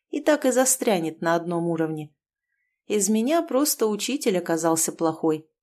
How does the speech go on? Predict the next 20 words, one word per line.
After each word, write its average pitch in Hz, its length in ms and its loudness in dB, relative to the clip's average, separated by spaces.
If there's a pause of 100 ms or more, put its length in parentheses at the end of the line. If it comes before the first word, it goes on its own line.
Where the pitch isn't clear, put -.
(180)
Хорошо, 202 600 0
ты 226 200 -6
меня 214 280 2
выдержала 170 560 -2
и 170 120 0
не 170 100 -2
ушла". 165 460 -4 (840)
"Да, 180 280 0
Зоя, 165 560 -2
плохой 190 480 0
из 156 120 0
меня 160 320 -2
учитель, 170 580 -6 (140)
раз 180 280 0
не 190 100 -2
смог 190 420 -2
найти 175 400 -4
к 185 100 -12
ней 180 180 -4
подход, 170 640 -4